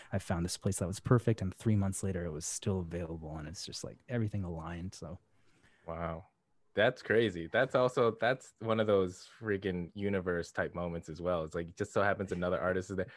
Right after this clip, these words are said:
Speaker 2: W-, were you able to, like, kind of, uh, jam with her and, and, like, kinda collaborate, experiment,
Speaker 1: Yeah.
Speaker 2: inspire?
Speaker 1: Yeah, for sure. We jammed a little bit, and, um,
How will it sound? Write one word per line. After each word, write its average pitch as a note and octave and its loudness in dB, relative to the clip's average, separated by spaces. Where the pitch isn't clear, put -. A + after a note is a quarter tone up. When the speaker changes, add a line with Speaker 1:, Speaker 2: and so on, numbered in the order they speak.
Speaker 2:
W-, A#2+ -4
were A#2 4
you A#2+ 4
able G#2+ 6
to, - 0
like, F2+ 2
kind G2 0
of, F2 -4
uh, E2+ -4
jam G2+ -2
with A#2 -2
her D3+ -4
and, F2 -6
and, E2+ -6
like, D#2+ -8
kinda F#2 -2
collaborate, G2 -2
experiment, E3 -6
Speaker 1:
Yeah. - -
Speaker 2:
inspire? G2 -6
Speaker 1:
Yeah, D#3+ -10
for A#2 -12
sure. C3+ -8
We A2+ -4
jammed B2 -6
a G2+ -8
little G#2+ -4
bit, G#2+ -2
and, G#2 0
um, G2+ 0